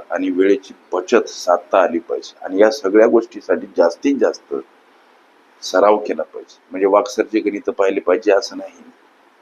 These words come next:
तुम्ही तुमचं प्लॅनिंग केलं पाहिजे. काय हे का नाही?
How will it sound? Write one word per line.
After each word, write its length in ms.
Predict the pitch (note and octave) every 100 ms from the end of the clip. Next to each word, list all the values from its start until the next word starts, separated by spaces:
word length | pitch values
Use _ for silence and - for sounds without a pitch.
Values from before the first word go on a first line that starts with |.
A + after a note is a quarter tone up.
| _ _ _ _ _ _ - - - - -
तुम्ही 200 | F2+ C#3
तुमचं 320 | C#3+ C#3 B2+ E2+ - -
प्लॅनिंग 280 | F2 F#2 G2 G2+
केलं 160 | F2 D2
पाहिजे. 380 | - - - _ _ -
काय 220 | F2+ D2 - - _ -
हे 60 |
का 120 | E2+ -
नाही? 140 | -